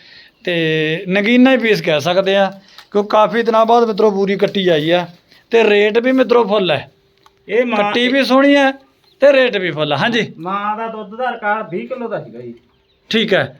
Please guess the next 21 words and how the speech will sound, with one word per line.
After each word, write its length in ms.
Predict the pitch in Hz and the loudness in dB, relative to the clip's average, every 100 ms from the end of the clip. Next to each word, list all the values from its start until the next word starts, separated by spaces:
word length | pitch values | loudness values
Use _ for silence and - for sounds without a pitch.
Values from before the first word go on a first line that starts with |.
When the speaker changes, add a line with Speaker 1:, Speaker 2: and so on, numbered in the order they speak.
| - | -18
Speaker 2:
ਹਾਂ 160 | 135 123 | -18 -16
ਜੀ, 60 | |
ਹਾਂ 80 | 120 | -10
ਜੀ। 60 | - | -2
Speaker 1:
ਪਿੰਡ, 240 | 202 208 | 0 2
ਅ, 320 | 220 208 202 | 4 4 2
ਕਿੱਥੋਂ 300 | 190 208 214 | -2 -2 0
ਆਈ 140 | 214 202 | 2 2
ਹੈ? 40 | |
ਪਿੰਡ 200 | 220 220 | 0 -2
ਚੋਂ 200 | 233 247 | 0 2
ਹੀ 60 | 247 | 2
ਬਾਹਰੋਂ? 200 | 240 180 | 2 0
Speaker 2:
ਹਾਂ, 140 | 196 | -4
ਪਿੰਡ 200 | 190 180 | -8 -12
ਚੋਂ 180 | 175 180 | -10 -10
ਹੀ 40 | |
ਆਈ 160 | 127 120 | -8 -10
ਜੀ। 120 | - | -6
Speaker 1:
ਓਕੇ। 360 | 180 175 165 131 - | -4 -2 -4 -4 -10
Speaker 2:
ਹਾਂ 80 | 139 | -20